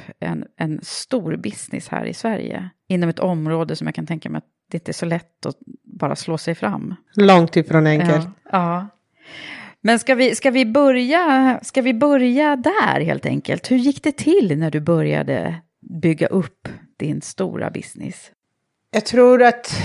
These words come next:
Speaker 2: kanske tanken från början, det var inte att jag vill bygga ett jättestor business. Det var inte storleken som jag var ute efter.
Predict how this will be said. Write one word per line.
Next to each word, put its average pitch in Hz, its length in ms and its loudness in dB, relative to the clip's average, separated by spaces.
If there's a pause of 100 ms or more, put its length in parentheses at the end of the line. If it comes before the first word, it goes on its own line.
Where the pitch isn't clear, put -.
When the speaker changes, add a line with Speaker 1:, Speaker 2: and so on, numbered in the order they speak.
(440)
Speaker 2:
kanske 202 260 2
tanken 220 560 2
från 175 280 2
början, 160 560 2
det 160 60 2
var 160 140 4
inte 160 300 2
att - 180 -4 (640)
jag 160 260 2
vill 156 160 2
bygga 160 420 0
ett 156 140 -4 (180)
jättestor 160 880 0 (100)
business. 151 680 -2
Det 160 80 -2
var 160 120 0
inte 160 520 0
storleken 156 840 0
som 170 180 -4
jag 165 100 2
var 160 160 0
ute 175 280 -2
efter. 180 480 -8